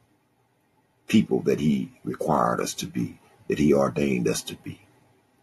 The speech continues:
If you don't know what First Peter two and nine, somebody go read it.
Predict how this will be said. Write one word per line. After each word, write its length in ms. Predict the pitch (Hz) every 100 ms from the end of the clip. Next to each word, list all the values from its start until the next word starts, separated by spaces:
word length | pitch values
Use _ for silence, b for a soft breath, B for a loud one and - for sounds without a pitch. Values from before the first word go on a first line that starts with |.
| _ _ _
If 80 | 73
you 60 | 82
don't 200 | 78 80
know 120 | 80
what 220 | 80 -
First 280 | 90 87 -
Peter 220 | 87 78
two 240 | - 85
and 100 | 76
nine, 420 | 78 76 73 76 76 - _ _ _
somebody 400 | - 78 78 73
go 160 | 71 78
read 300 | 76 71 64
it. 120 | -